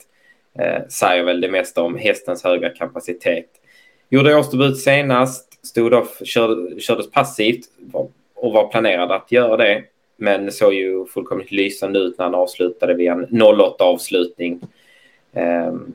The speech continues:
kan se på bilderna här över upploppet. Exakt ett sånt uttryck, intryck man vill ha i en årsdebut. Loppet i kroppen nu, bra spår, snabb ut,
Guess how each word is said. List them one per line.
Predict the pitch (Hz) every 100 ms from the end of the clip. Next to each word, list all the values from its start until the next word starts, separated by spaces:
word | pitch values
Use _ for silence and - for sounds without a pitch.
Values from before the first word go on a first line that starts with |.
| -
kan | - 92
se | 92
på | 90 87
bilderna | 92 92 90 92
här | 92 87
över | 90
upploppet. | 92 - 90 - 76 - _ -
Exakt | 131 131 - 117 -
ett | 113
sånt | 120 107
uttryck, | 110 110 104 104 - _
intryck | 127 117 - 104 -
man | 98
vill | 98
ha | 104 98 92
i |
en | 90
årsdebut. | 92 87 - 82 90 87 - - _ _ _ _ _
Loppet | 120 131 127 -
i | -
kroppen | 127 123 113
nu, | 113 107 107 110 _ _ _ _ _ _
bra | 98 98 110 113 107
spår, | - 117 101 101 - -
snabb | - 120 107 104
ut, | 107 98 - -